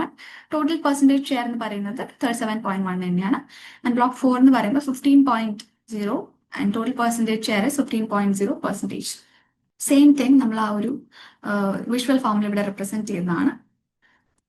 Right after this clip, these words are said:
യെസ്, പാറ്റേൺ ഹൈലൈറ്റ്സ്. Thematic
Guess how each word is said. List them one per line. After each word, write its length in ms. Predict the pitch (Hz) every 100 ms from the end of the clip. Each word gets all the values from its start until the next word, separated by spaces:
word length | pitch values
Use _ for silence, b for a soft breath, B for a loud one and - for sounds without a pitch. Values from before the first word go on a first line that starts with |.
| _ - 202
യെസ്, 220 | 202 - - -
പാറ്റേൺ 320 | 233 233 254
ഹൈലൈറ്റ്സ്. 560 | 247 190 190 311 - - B B B B B -
Thematic 400 | 311 320 330 349